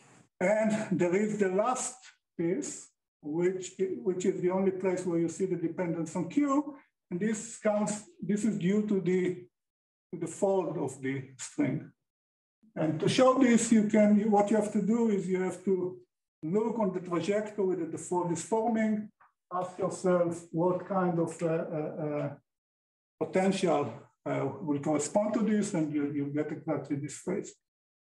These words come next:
Okay, so, uh, so the question is whether we can, uh, weak rotate this picture, uh, or not. So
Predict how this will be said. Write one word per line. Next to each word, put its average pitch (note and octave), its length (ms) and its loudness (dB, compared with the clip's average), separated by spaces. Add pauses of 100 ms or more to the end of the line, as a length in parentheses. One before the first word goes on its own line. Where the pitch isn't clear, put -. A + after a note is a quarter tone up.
(1000)
Okay, - 440 2 (440)
so, A3 520 4
uh, G#3+ 280 6 (460)
so G3+ 160 -2
the G3 100 2
question C4 460 2
is A#3 280 0
whether G#3+ 400 0
we G3+ 160 0
can, G3+ 360 -2
uh, F3+ 140 0
weak A3 240 -4
rotate F#3+ 340 -2
this F3 180 -8
picture, F3+ 560 0 (280)
uh, F3 40 -2 (100)
or F3+ 200 0
not. D3+ 300 -2 (1040)
So - 520 -2